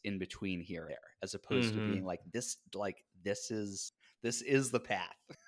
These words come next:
Speaker 1: Like, "This is part of the
Speaker 2: <laughs>
Speaker 1: job. This is why it's super hard."
Speaker 2: Yeah.
Speaker 1: Yeah.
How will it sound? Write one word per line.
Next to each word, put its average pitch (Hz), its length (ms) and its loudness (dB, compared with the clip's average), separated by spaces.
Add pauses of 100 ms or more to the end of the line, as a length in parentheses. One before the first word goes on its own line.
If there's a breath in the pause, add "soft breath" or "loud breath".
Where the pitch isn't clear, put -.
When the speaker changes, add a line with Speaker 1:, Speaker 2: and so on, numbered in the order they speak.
(140)
Speaker 1:
Like, - 200 -6
"This 156 280 0
is 143 140 2
part 135 200 6
of 131 60 2
the 131 60 2
Speaker 2:
<laughs> - 0 -
Speaker 1:
job. 120 400 4 (240 loud breath)
This - 200 0
is 139 140 4
why 127 160 8
it's 123 180 2
super 120 360 4
hard." 165 360 2 (500)
Speaker 2:
Yeah. 139 180 0 (680)
Speaker 1:
Yeah. 90 260 0